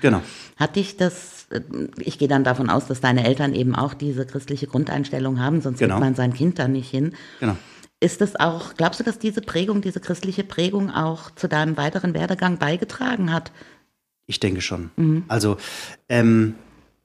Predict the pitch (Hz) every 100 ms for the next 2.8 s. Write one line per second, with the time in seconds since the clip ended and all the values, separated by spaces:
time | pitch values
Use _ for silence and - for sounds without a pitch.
0 | _ _ _ _ _ _ _ - 113 -
1 | - - _ _ _ _ _ _ _ 131
2 | 156 139 120 131 135 - -